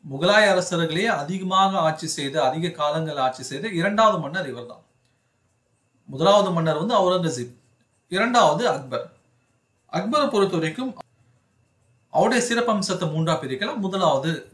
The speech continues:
கிரேட் செக்யூலரிஸ்ட், ஜாதி மத வேறுபாடு இல்லாத மிக முக்கியமான அரசர். அது அவர் எடுத்த சில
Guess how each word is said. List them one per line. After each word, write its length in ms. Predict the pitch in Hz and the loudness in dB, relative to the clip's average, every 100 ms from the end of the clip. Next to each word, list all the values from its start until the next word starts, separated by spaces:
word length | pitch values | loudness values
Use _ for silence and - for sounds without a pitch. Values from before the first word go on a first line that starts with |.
| 131 | -8
கிரேட் 280 | 156 185 185 _ _ - - | -2 -2 -4 _ _ -14 -4
செக்யூலரிஸ்ட், 720 | 175 170 226 196 127 120 - - _ _ _ _ _ _ | -4 -2 -2 0 0 -4 -10 -14 _ _ _ _ _ _
ஜாதி 380 | 175 151 170 185 185 | -2 2 4 4 0
மத 140 | 170 156 | 0 0
வேறுபாடு 420 | 165 160 151 139 127 | -2 0 0 0 -2
இல்லாத 300 | 127 120 143 196 - - _ _ 160 | -2 0 0 -2 -4 -14 _ _ -8
மிக 160 | 185 196 156 | -4 -2 -2
முக்கியமான 420 | - 160 143 170 143 | -2 -2 0 0 0
அரசர். 400 | 123 120 135 165 - _ _ _ _ 185 | -2 -4 -4 -6 -10 _ _ _ _ -2
அது 100 | 269 233 | 2 4
அவர் 160 | 202 | 2
எடுத்த 200 | 196 208 | 0 -4
சில 100 | 208 | -4